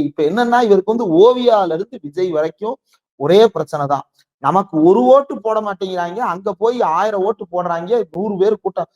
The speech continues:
இப்ப அவர் பாக்குறாரு, இவ்வளவு கஷ்டப்பட்டு நம்ம கூட்டம் திரட்ட வேண்டியது இருக்கு, இவ்வளவு பேசி நம்மளுக்கு மீடியா பப்ளிசிட்டி கிடைக்க மாட்டேங்குது, ஆனா நடிகரா இருக்கிற காரணத்தினாலேயே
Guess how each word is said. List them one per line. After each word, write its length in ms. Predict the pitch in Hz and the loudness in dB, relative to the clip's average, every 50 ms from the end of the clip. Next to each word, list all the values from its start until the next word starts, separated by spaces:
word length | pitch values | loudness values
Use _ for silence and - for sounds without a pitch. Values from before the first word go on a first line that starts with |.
| _ _ _ _ | _ _ _ _
இப்ப 140 | _ _ 240 208 | _ _ 2 2
அவர் 200 | 208 220 214 202 _ | 4 4 2 2 _
பாக்குறாரு, 400 | 196 214 247 - 233 208 190 180 | 0 0 2 2 2 2 2 2
இவ்வளவு 320 | 185 185 175 214 233 214 | 0 -2 0 2 2 2
கஷ்டப்பட்டு 520 | - 190 185 - - 233 190 220 196 247 233 | 2 0 -4 -2 -4 -4 -4 -2 -4 -2 -4
நம்ம 220 | 214 196 190 180 175 | -2 -2 -2 -2 -2
கூட்டம் 300 | 165 _ 208 208 214 190 | -2 _ -4 -4 -4 -2
திரட்ட 260 | 175 175 170 165 - | -2 -2 -2 0 0
வேண்டியது 280 | 175 165 160 160 156 151 | -2 0 0 -2 -2 -2
இருக்கு, 300 | 151 151 _ 180 190 185 | -4 -4 _ 4 4 4
இவ்வளவு 280 | 151 - 180 180 165 - | 4 2 -2 -2 -2 0
பேசி 340 | - 202 214 202 - 226 | 0 0 0 0 -2 -2
நம்மளுக்கு 440 | 214 190 175 170 170 160 _ - 160 147 - _ _ _ _ | -2 -2 0 0 -2 -4 _ -2 -2 -2 -2 _ _ _ _
மீடியா 320 | _ 175 208 214 220 202 - | _ 0 4 4 4 2 2
பப்ளிசிட்டி 400 | - 165 160 190 185 - _ 165 | -2 -8 -4 -4 -6 -6 _ -10
கிடைக்க 280 | 139 151 160 175 _ 175 | -6 -6 -6 -4 _ -4
மாட்டேங்குது, 480 | 160 151 143 143 139 135 131 147 180 180 156 _ _ _ _ _ | -6 -6 -6 -6 -10 -8 -4 -2 0 -2 -2 _ _ _ _ _
ஆனா 200 | - 165 202 208 | 0 2 2 2
நடிகரா 480 | 190 170 165 196 214 269 247 277 262 240 | 2 2 0 2 2 4 4 4 4 4
இருக்கிற 280 | 226 214 196 - 202 196 | 4 2 0 -2 -6 -2
காரணத்தினாலேயே 720 | _ 185 185 190 190 190 180 - 185 175 175 185 202 226 | _ 2 2 2 2 -2 -6 -2 -2 0 2 4 4 4